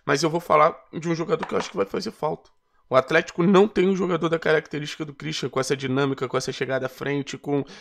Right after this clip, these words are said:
com um jogador que melhorou defensivamente. É um jogador que eu acho que vai fazer muita falta, um jogador que já mostrou sua importância nas últimas temporadas,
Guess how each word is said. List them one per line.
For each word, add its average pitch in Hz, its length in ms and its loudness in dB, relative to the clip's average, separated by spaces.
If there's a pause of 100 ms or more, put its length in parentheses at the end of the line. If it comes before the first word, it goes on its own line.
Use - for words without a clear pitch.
(240)
com 156 300 2
um 151 60 2
jogador 143 280 0
que - 100 -12
melhorou 156 420 4
defensivamente. 139 960 -4 (380)
É 139 60 0
um 147 80 6
jogador 160 300 4
que 180 100 -4
eu 160 40 4
acho 180 160 2
que - 60 -10
vai 156 140 6
fazer 156 400 2
muita 165 320 -4
falta, 156 340 4
um 117 40 -6
jogador 127 300 -2
que - 120 -14
já 147 160 2 (100)
mostrou 151 420 -2
sua 151 120 -2
importância 143 580 -2
nas 127 200 -6
últimas 131 340 -8
temporadas, 135 580 2